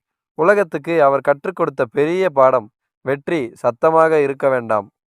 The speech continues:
அமைதியாக இருந்தாலே போதும். அதனால தான் திருத்தணி ஒரு கோயிலா மட்டும் இல்ல, போர் முடிந்த பிறகு மனசு அமைதியாகும் ஐந்தாம் படை வீடு. இந்த படை வீடிலிருந்து தெரிந்து கொள்ள வேண்டியது,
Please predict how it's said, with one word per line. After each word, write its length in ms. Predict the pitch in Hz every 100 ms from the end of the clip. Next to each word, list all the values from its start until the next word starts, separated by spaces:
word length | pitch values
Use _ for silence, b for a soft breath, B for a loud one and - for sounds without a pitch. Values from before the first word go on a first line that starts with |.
| _ _
அமைதியாக 480 | 117 139 156 165 151 131
இருந்தாலே 400 | 117 113 110 131
போதும். 340 | - 113 107 - _ _ -
அதனால 300 | 151 185 180
தான் 280 | 165 175 127
திருத்தணி 360 | 160 160 175 160
ஒரு 160 | 143 120
கோயிலா 300 | 160 175 165
மட்டும் 320 | 139 123 139 123
இல்ல, 120 | 110 120 120 _ _ _ -
போர் 200 | 170 175
முடிந்த 320 | 151 151 147
பிறகு 340 | 131 131 131 147 120
மனசு 400 | 117 139 156 160 131
அமைதியாகும் 760 | 123 151 175 170 160 151 147 -
ஐந்தாம் 400 | 127 139 151 147 135
படை 160 | 117 110
வீடு. 220 | 107 104 - - 139
இந்த 140 | 165 190
படை 240 | 165 175 185
வீடிலிருந்து 460 | 185 170 165 165 160
தெரிந்து 300 | 156 156 156
கொள்ள 180 | 135 131
வேண்டியது, 360 | 120 113 104